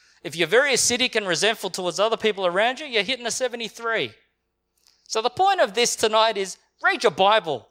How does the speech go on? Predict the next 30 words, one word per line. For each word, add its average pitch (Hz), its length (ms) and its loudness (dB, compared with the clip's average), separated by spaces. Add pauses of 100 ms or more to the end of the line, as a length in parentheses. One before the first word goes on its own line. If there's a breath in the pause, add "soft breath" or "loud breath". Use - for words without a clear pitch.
(160)
read 262 220 -4
your 240 80 0
Psalms. 226 680 2
<laughs> - 40 -20 (840 loud breath)
And 214 80 -6
if 190 100 -6
you 254 60 2
don't 339 180 6
want 311 140 4
to 214 40 2
talk, 190 380 2 (160)
just - 220 -6
go, 247 80 4
"I'm 196 180 2
hitting 202 220 -4
a 151 40 0
forty-two 156 480 -6
today," 113 300 -8 (300)
all 170 100 -8
right? 208 220 2 (360 loud breath)
If 151 200 -14
you 175 100 -2
know 214 200 2
you're 226 200 0
hitting 202 220 -2
an 165 160 -2
eighty-eight, 151 520 0 (260)
tell 226 180 2
Steve 139 260 -2
Cha 131 360 -2